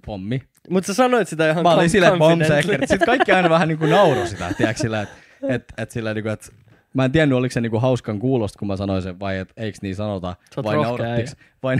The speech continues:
Speaker 1: naurattiks ne, niitä se, että mä tiesin semmosen sanan.
Speaker 2: Mä pelkään epäonnistumista niin paljon, että mä en ikinä tekis noin vieras. Mä ois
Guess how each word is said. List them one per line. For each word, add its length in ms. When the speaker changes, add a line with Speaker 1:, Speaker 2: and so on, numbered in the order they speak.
Speaker 1:
naurattiks 600
ne, 140
niitä 200
se, 100
että 100
mä 100
tiesin 380
semmosen 340
sanan. 340
Speaker 2:
Mä 100
pelkään 420
epäonnistumista 800
niin 180
paljon, 240
että 140
mä 40
en 60
ikinä 280
tekis 280
noin 160
vieras. 380
Mä 80
ois 160